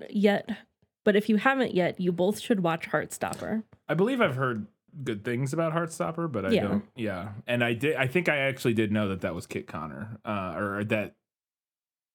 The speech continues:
Speaker 2: I had heard of. I have not seen him in anything, but
Speaker 1: Mm-hmm.
Speaker 2: I remember seeing him in the credits and being like, "I've heard of this person."
Speaker 1: Yeah.
Speaker 2: <laughs> Yeah.
Speaker 1: Yeah, that's definitely something I would be interested in watching at some point.
Speaker 2: Mm-hmm.
Speaker 1: Back to the book.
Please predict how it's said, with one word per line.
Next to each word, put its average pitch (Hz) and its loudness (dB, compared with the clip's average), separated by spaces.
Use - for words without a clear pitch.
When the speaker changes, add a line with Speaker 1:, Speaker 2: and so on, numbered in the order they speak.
Speaker 2:
I 139 0
had 131 0
heard 131 0
of. 110 -2
I 131 2
have 151 0
not 123 -2
seen 113 0
him 120 0
in 117 2
anything, 120 0
but 104 -2
Speaker 1:
Mm-hmm. 107 6
Speaker 2:
I - 2
remember 107 0
seeing 104 -2
him 101 0
in 92 -2
the 82 -4
credits 98 -4
and 98 -8
being 87 -6
like, 87 -8
"I've 92 -10
heard 90 -6
of 76 -12
this 85 -12
person." - -12
Speaker 1:
Yeah. 185 0
Speaker 2:
<laughs> 240 4
Yeah. - -12
Speaker 1:
Yeah, 196 8
that's 214 4
definitely 247 4
something 165 0
I 165 -4
would - -2
be 151 0
interested - -2
in - -2
watching - -2
at 196 -4
some - -2
point. - -4
Speaker 2:
Mm-hmm. 143 0
Speaker 1:
Back - 6
to 370 8
the 349 6
book. 180 2